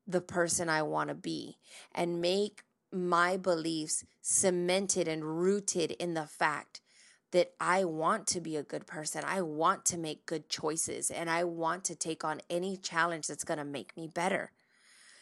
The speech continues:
And it just, it was just this moment of clarity where I was like, "You know what?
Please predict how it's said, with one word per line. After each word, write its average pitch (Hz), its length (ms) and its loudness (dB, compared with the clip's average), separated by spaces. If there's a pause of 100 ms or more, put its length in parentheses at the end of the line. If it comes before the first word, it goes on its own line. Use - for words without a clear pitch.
(500)
And 185 160 6
it 185 160 2
just, 214 240 0
it - 80 0
was 214 220 2
just 247 180 -4
this 254 220 -2
moment 180 600 0
of 175 360 -2
clarity 170 760 -2
where 156 400 -2
I 175 120 -6
was 185 200 -4
like, 180 240 -10
"You 202 60 -10
know 233 140 -8
what? 196 420 -2